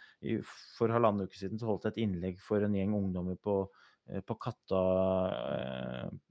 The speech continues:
på Hamar, altså Hamar katedralskole. Eh, jeg hadde tre innlegg på en time for ungdommene, og pratet blant annet om dette med tid. Jeg vet ikke om de forsto hva jeg snakket om, om de tok det inn over seg, eller om de bare lo av det. Men det jeg vet var at det,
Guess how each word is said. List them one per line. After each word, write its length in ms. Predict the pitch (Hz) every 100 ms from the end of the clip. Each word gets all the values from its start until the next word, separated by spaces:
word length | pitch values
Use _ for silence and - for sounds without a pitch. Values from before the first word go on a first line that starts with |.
| -
på 60 | 110
Hamar, 300 | 120 107 156
altså 180 | 120 110
Hamar 260 | 110 92 90
katedralskole. 760 | 95 110 92 92 - - 170 143 - - _ -
Eh, 300 | 104 101 98 92
jeg 80 | 110
hadde 260 | 107 104 110
tre 320 | - 101 113
innlegg 260 | 107 92 87
på 100 | 107
en 100 | 107
time 420 | - 107 90 127
for 140 | 120 107
ungdommene, 400 | 98 87 95 131
og 100 | 131
pratet 320 | 165 - 147
blant 200 | 143 -
annet 200 | 123 -
om 80 | 139
dette 200 | 120 107
med 120 | 110
tid. 280 | 101 98 - _ _ _ _ _ _ _ _ _ _ _
Jeg 220 | 120 117 120
vet 400 | 110 104 90 -
ikke 260 | 107 - 156 - _ _ _ - - _ -
om 260 | 120 120 - _ _ -
de 140 | - 113
forsto 720 | 120 - - 107 107 123 110
hva 140 | 92
jeg 100 | 95 110
snakket 260 | 101 -
om, 220 | 104 135 -
om 100 | 104
de 100 | -
tok 220 | 101 -
det 120 | - 107
inn 160 | 95
over 220 | 95 98
seg, 220 | 98 120 104
eller 120 | 98
om 120 | 104
de 80 | 107
bare 180 | 107 120
lo 220 | 131 120
av 100 | 120 160
det. 80 | 131
Men 120 | 120
det 120 | 123 135
jeg 80 |
vet 180 | 135 147
var 160 | - 104
at 80 |
det, 120 | -